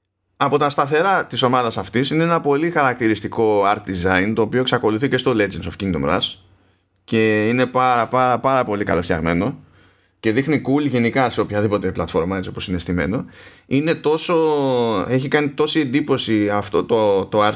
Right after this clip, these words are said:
style που το έχουν αντιγράψει δεξιά και αριστερά και πρώτη και καλύτερη Κινέζοι. Είναι φοβερό το πόσα tower defense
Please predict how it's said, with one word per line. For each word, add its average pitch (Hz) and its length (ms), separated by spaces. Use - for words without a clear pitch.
style 104 320
που 85 840
το 117 100
έχουν 123 200
αντιγράψει 113 580
δεξιά 107 360
και 107 80
αριστερά 92 640
και - 80
πρώτη 110 200
και 117 80
καλύτερη 107 360
Κινέζοι. 104 500
Είναι 117 120
φοβερό 120 280
το 120 100
πόσα 107 340
tower 101 280
defense 98 260